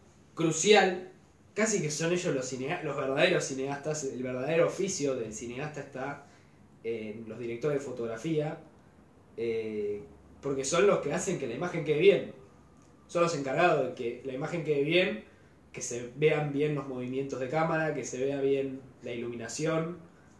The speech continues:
Este, ahí está el ver-, después el director decide el encuadre, el director le dice al, el, el director le dice al director de fotografía qué quiere y el director de fotografía obedece o no.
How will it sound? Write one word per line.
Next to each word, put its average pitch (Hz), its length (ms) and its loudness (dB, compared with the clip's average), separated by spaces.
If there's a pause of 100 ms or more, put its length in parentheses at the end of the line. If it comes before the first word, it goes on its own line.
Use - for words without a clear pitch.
(340)
Este, 110 600 -6
ahí 175 380 2
está 156 440 -2
el 127 140 -4
ver-, 120 220 -10
después 147 320 0
el 165 100 2
director 151 380 0
decide 143 340 0
el 123 60 -4
encuadre, 131 560 0
el 131 100 -8
director 123 280 0
le 156 100 4
dice 151 220 0
al, 131 260 -2
el, 127 320 -6
el 143 120 -6 (100)
director 139 520 -2 (120)
le 127 140 -4
dice 147 240 -2
al 123 60 -6
director 127 260 -2
de 139 60 -2
fotografía 127 420 -4
qué 135 160 -2
quiere 170 460 0 (560)
y 117 80 -10
el 110 60 -6
director 110 260 -6
de 127 60 2
fotografía 123 800 0
obedece 127 640 -2
o 143 100 -2
no. 190 300 2